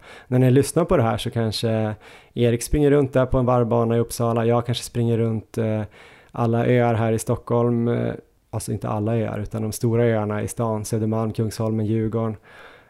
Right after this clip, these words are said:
Eh, ja, harva på. Jag tror att du kommer göra lite fortare än vad jag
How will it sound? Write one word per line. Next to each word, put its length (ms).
Eh, 420
ja, 240
harva 340
på. 300
Jag 140
tror 180
att 160
du 120
kommer 200
göra 120
lite 200
fortare 360
än 80
vad 100
jag 300